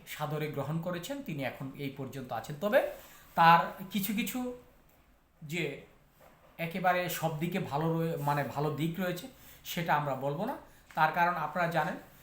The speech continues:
যে শেখ হাসিনা ভারতে যাওয়ার পর যদি তিনি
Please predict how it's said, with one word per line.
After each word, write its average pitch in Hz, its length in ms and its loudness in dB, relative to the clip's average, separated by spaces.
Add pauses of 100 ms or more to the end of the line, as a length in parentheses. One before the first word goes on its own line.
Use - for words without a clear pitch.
(140)
যে 127 440 -4
শেখ 202 300 0
হাসিনা 226 380 0 (720)
ভারতে 170 420 4
যাওয়ার 170 340 8
পর 175 300 2
যদি 165 240 0
তিনি 160 260 0